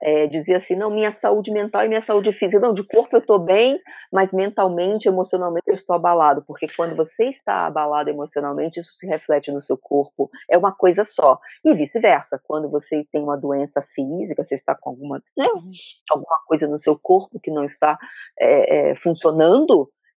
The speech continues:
Speaker 1: isso te abala emocionalmente. Então ele fala, ele fala muito claramente, "Parem de separar a saúde mental da saúde física, saúde é uma só."
Speaker 2: Ó, que interessante. E assim, a gente tem que rever muitos termos que a gente fala, né?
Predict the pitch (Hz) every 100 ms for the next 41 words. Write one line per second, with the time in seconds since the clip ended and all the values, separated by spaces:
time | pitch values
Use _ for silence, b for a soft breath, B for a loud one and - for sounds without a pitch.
0 | - 185 - 185 - 185 165 151 151 180
1 | 147 - - 147 139 - 143 147 139 135
2 | - 151 139 165 185 180 151 139 - 160
3 | 156 151 156 156 160 - 160 180 196 185
4 | 170 _ 170 175 196 196 185 - 185 190
5 | 175 143 - 170 - 151 147 147 156 151
6 | 147 143 151 147 170 190 151 139 139 -
7 | 147 143 147 151 147 147 160 165 - -
8 | - 139 - _ _ _ _ _ _ -
9 | 214 226 220 220 233 254 233 247 247 262
10 | 247 226 214 214 220 202 208 226 240 -
11 | 220 226 214 208 214 - 214 220 214 233
12 | 240